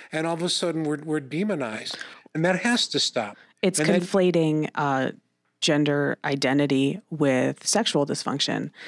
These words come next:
Speaker 2: And
Speaker 1: Thank you.
Speaker 2: a thing that I always say is, so we have people who are convicted child molesters. They have to register. They have to tell everyone in their neighborhood that they moved in there. They can't live within a certain distance of a school, but they can go to McDonald's and use the bathroom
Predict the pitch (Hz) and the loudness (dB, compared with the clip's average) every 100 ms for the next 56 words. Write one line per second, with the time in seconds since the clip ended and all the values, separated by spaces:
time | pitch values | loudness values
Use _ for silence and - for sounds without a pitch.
0 | - - _ - 151 285 - 240 240 - | -18 -20 _ 2 4 4 4 4 4 4
1 | - 196 190 180 170 170 165 - 220 202 | 4 4 6 4 4 4 4 4 4 4
2 | 151 147 - - - - 175 156 - 175 | 4 2 -2 -16 -4 2 2 2 -2 2
3 | 202 202 226 208 - 175 165 156 160 160 | 4 4 2 0 0 0 0 2 0 0
4 | 156 147 143 - 135 - _ - 175 165 | 0 0 0 -2 -4 -6 _ -2 2 2
5 | 151 135 - - - - - - - - | 0 -2 -4 -6 -8 -6 -8 -8 -8 -2
6 | 143 143 - - 151 180 170 185 175 180 | -2 -2 -6 -2 0 2 2 2 2 0
7 | - - - - 147 139 - - 156 147 | -6 -20 -6 -2 0 0 0 2 2 2
8 | 147 143 139 135 139 151 156 156 147 143 | 2 2 2 2 2 2 2 2 2 0
9 | - 139 131 135 131 135 156 151 147 143 | -2 0 0 0 0 2 4 4 4 2
10 | 135 - 151 151 143 151 135 139 - 147 | 0 0 -2 0 -2 -2 -2 0 0 0
11 | 135 139 143 143 - 123 - - 160 156 | -2 -2 -2 -2 -2 -2 -2 2 2 2
12 | 156 - - - - - 180 247 262 240 | 0 -6 -14 -8 -4 0 4 4 6 4
13 | 220 156 151 147 156 143 - 139 135 151 | 4 2 0 0 0 0 0 0 -2 2
14 | 185 220 | 2 2